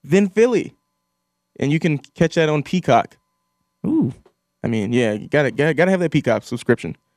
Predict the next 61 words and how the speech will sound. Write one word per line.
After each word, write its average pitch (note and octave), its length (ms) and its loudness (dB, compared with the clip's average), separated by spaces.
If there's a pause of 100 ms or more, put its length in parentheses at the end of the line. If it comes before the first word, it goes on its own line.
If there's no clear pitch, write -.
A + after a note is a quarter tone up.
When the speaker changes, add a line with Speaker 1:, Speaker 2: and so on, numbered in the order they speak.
(140)
Speaker 1:
So, C3 180 -2
Jared, D#3+ 240 2
we're E3 80 2
just F3 120 -10
gonna F3+ 220 2
break C#3 260 0
down D3 180 2
the C3+ 60 -2
card. C#3 380 2
You C3 100 2
said D3 220 0
you C#3+ 80 0
didn't C#3+ 180 2
know C#3 120 2
what C#3+ 180 0
was C3 120 0
happening C#3+ 380 0
until C#3 540 2 (460)
ten D#3 200 4
seconds D3+ 320 0
ago D3 220 4
when D3+ 100 2
I C3+ 100 2
mentioned C3 360 0
it D#3 100 0
to E3 100 0
you, F3 120 -2
but D3 120 0
we're C#3+ 120 -2
gonna F#3 240 0
pick - 300 -4
the C3+ 100 4
winners. C3 500 -2 (600)
Speaker 2:
All A#2 120 0
right. A#2+ 140 2
Speaker 1:
So C3+ 120 6
I'll C#3 100 4
give D#3 140 2
you F#3+ 60 0
the F3 80 2
backstory D3+ 520 4
the C#3 60 -2
same C#3+ 260 0
way D3 80 2
I'm D3+ 100 0
doing D#3 180 4
the C#3+ 100 2
audience D3+ 340 2
if G#2+ 80 -6
they're E3+ 140 2
not C#3 200 0
following B2 360 2
along B2+ 240 0
either D#3 260 2
in, A2+ 100 -2 (100)
with A#2+ 120 0
the B2+ 80 -6
W A#2+ 220 0
W A#2 200 -2
E A2+ 40 -4
product C3+ 460 0